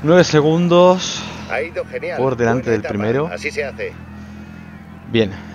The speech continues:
Speaker 1: bien, bien, bien, bien. Si seguimos así, esto va a estar bien. A ver ya cuánto tenemos de, de diferencia.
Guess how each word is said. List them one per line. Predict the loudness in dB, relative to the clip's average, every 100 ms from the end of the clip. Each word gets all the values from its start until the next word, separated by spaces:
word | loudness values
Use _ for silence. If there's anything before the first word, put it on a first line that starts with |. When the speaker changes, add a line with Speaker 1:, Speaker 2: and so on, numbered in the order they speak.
| -8
Speaker 1:
bien, | -6 -4
bien, | -4 -2
bien, | -2 -2
bien. | -4 -6
Si | -10
seguimos | -6 -2 2
así, | 2 0 -2 -2 0
esto | -2 -6 -12 -10
va | -8 -8 -12
a |
estar | -14 -12 -8 -8
bien. | -4 -2 -2 -2 -8 -12 _ _ _ _ _ _ -20 _ -2
A | 0
ver | 0 0
ya | 2 4 4 -2 -12 -4
cuánto | -4 -2 -6
tenemos | -4 -2 -2 -4 -6 -2
de, | 0 2 2 2 0 -2 -2 -4 -6 -12 -20 -20 _
de | -8
diferencia. | -6 -4 -4 -4 -4 -2 0 -4